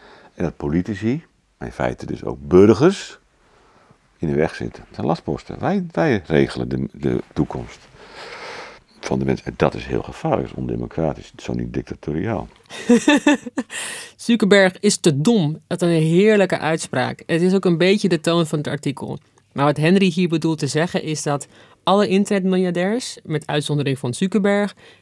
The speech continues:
Speaker 2: echt grote maatschappelijke infrastructuren beheren. Of in ieder geval proberen te beheren. En dat gaat van het betalingsverkeer regelen tot aan serveropslag en onze fysieke infrastructuur. Net als de Chicago Boys.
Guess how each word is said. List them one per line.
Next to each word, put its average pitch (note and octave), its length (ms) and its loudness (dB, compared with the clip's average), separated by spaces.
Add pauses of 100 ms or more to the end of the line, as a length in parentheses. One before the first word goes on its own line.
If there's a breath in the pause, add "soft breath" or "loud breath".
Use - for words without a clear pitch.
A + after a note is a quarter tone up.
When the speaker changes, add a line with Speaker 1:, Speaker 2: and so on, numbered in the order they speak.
(200 soft breath)
Speaker 2:
echt A3+ 240 2
grote F#3+ 420 2
maatschappelijke E3+ 640 -2
infrastructuren C#3+ 800 -6
beheren. C3 460 -2
Of D#3 200 -6
in E3 320 -6
ieder G3+ 200 4
geval F3+ 300 0
proberen E3 440 2
te D3+ 120 -2
beheren. C3 500 -4 (480 loud breath)
En D3+ 100 -2
dat F3+ 160 2
gaat F3 200 0
van E3 140 -2
het D3+ 100 -2
betalingsverkeer G3+ 800 0
regelen F#3+ 520 0
tot D#3+ 180 -2
aan C#3 160 -4
serveropslag F#3 800 -4
en E3 120 -8
onze D#3 240 -2
fysieke F3 480 0
infrastructuur. C#3+ 920 -6 (180)
Net F#3+ 200 0
als G3+ 120 -2
de F3+ 80 0
Chicago C#3+ 460 -4
Boys. C#3 400 -10